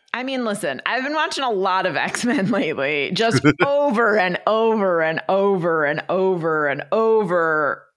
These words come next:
Speaker 1: every X-Men. Uh, and maybe it's because there aren't that many true twins, true adult twins in Hollywood anymore. Uh,
Speaker 2: Look, I've seen enough porn to tell you that they're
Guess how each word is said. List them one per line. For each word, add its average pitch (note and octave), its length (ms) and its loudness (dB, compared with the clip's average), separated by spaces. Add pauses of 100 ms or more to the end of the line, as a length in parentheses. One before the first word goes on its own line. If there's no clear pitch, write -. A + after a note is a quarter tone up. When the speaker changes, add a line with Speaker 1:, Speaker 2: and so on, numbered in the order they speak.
Speaker 1:
every D#3+ 760 -2 (120)
X-Men. - 680 -8 (220)
Uh, F3 540 2 (560)
and A#3 200 0
maybe F4 160 4
it's C#5 240 0
because D4+ 300 0
there A#3+ 160 4
aren't A3+ 280 2
that G3+ 280 2
many G3+ 280 0
true A#3 520 0
twins, A3+ 840 0
true C4+ 320 0
adult F#3+ 720 2
twins F3+ 800 -2 (760)
in F3 440 -2
Hollywood G#3 540 4
anymore. C4 840 2
Uh, F#3 680 4
Speaker 2:
Look, - 140 -2
I've F#3 180 2
seen G#3+ 220 -2
enough C#3 380 2
porn A2+ 580 0
to G#2+ 120 -6
tell G#2+ 280 4
you F#2+ 200 2
that - 200 0
they're A#2 320 4